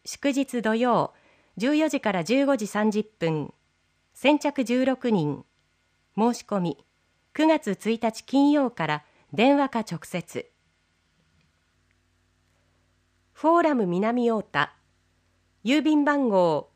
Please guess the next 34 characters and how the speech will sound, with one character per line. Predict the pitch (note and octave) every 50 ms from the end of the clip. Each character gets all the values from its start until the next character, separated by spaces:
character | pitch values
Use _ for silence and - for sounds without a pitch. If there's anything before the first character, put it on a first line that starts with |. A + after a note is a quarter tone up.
| _ -
二 | G3+ B3+ D4+ D#4 C#4
三 | - - D4+ D4+ C#4 A#3+ G#3
二 | G#3+ B3 B3
の | G#3+ F3+ D#3+ - - _ _ -
零 | F#3 A3+ C#4 C#4+ D4
零 | C#4+ D4 C#4 A#3+ F#3+ C#3+
零 | F3 G3 G#3+ A3 G#3+
六。 | G#3+ G#3+ G#3+ - - D#3 D3 - _ _ _ _ _ _ _ _ _ _ _ -
南 | G3 A3 C4 D4+ D4+ D4 D4+
区 | - - G#3 E3+
南 | D#3 E3 G#3 A#3+ C4 C4+ C#4+ C#4 C#4
太 | C#4 B3+ A3
田 | - - C#3+ C#3 - - _ _ _ -
一 | F3 F3 - - D4+ D#4
の | D4+ C#4+ B3+
七 | A#3 B3+ C4 C4 B3+ A#3
の | G#3+ F3+ E3
二 | F3 G#3+ G#3
十。 | G#3 F3+ E3+ D#3+ D#3 C#3+ B2+ - _ _ _ _ _ _ _ _ _ _ -
電 | E3 F#3+ F#3+ F#3 F3
話、 | E3+ E3+ - - _ _ _ _ _ _ _ _ _ _ _ _ _
七 | - G3+ A3+ C4+ D4+ D#4+
一 | D#4+ D4+ D#4 - - A#3 G#3+
四 | A#3 B3 B3+ A#3+ A3 G3 F3
の | D#3+ D#3+ - - - E3+
五 | - A#3 C#4+ D4+ C#4+
九 | - - C#4+ C#4+ C4+ B3 G#3
一 | D3+ C#3 - - G3+ G#3 G#3+
一。 | G#3 - - - D3 - - _ _ _ _ _ _ _ _ _ _ _ -
フ | A3+
ァ | A3+
ッ | A3+
ク | -
ス、 | - - D#3 C#3+ -